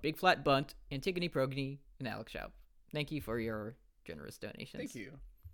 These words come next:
Speaker 1: And that's a wrap on Jolene's JoJo's Part One, Part Six,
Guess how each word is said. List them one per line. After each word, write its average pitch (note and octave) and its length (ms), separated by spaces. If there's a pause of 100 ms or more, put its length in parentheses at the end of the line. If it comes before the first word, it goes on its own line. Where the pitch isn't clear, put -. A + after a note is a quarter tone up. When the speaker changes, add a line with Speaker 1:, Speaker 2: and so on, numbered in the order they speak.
(960)
Speaker 1:
And F#3 220
that's C#4+ 300
a C4+ 80
wrap B3 360
on G3 340
Jolene's A3 760
JoJo's F3+ 640
Part F#3+ 380 (160)
One, F3 480
Part - 400
Six, - 560